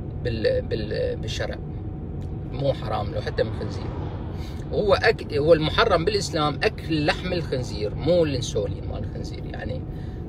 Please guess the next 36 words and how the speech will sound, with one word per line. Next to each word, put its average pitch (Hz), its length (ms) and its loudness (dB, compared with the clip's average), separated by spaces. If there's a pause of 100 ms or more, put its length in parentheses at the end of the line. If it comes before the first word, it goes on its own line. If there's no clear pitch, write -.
(100)
فلا، 151 360 6
لا 185 200 2
تسوون 156 340 4
اياها 143 320 2
سالفه 139 340 4
كبيره 175 480 4
وت-، 151 280 2
وتروح 143 320 -2
وترجع 147 500 0
وهاي 127 240 2
حرام 127 440 -2
وهذه 120 340 -2
هاي، 170 140 0 (340)
لا، 143 160 2 (140)
هو 131 180 2
اصلًا 120 500 -2 (180)
هو 135 220 2
مو 143 240 2
دا 120 100 4
ياكل، 107 500 -2
هو 131 140 2
هاي 117 220 2
اوبر 135 320 2
علاج 120 440 2
هذا، 101 220 -2 (520)
مو - 80 4
اكل، - 400 0 (640)
ما 120 140 0
دا 120 100 2
ياكل - 280 -2
خنزير. - 240 -6
الحزام 160 440 4
ض-، 139 40 8
هنا 131 640 2
اجباري 123 520 4
اخوان، 90 280 -4